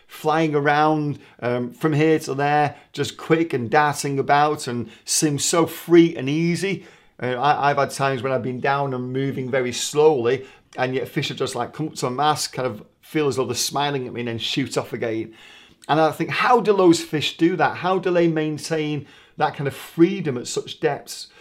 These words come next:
Because there are two ways you can go here when there's pressure upon you. You can get a thicker and thicker and thicker skin and pretend that nothing really bothers you. But in reality, at some point, suddenly you will just implode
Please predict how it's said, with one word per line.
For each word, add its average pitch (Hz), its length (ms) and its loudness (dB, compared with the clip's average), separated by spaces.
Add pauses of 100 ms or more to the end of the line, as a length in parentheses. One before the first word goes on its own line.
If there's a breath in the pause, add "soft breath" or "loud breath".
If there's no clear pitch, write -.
(360 loud breath)
Because 160 220 4
there 165 80 10
are 156 40 6
two - 320 0
ways 185 280 8
you 160 80 0
can 156 200 -6
go 156 240 4
here 127 240 -2
when 127 160 -4
there's 123 160 -4
pressure - 380 -4
upon 139 340 -2
you. 113 100 -4
You 135 140 -4
can 196 180 -4
get 143 180 0
a 117 120 -8 (200)
thicker 202 540 2 (280 loud breath)
and 143 200 -2
thicker 175 380 -2
and 135 260 -4
thicker 165 320 -6
skin 185 480 -4 (260 loud breath)
and 139 220 -2
pretend 160 440 0
that 143 120 -2
nothing 151 440 -2
really 139 280 -2
bothers 147 500 0
you. 117 240 -4 (280 loud breath)
But 170 120 0
in 151 100 2
reality, 190 440 2
at - 80 -8
some 214 400 -2
point, 165 480 -4 (180 soft breath)
suddenly 170 580 2
you 143 200 0
will 135 80 -2
just 135 240 -10
implode 123 720 0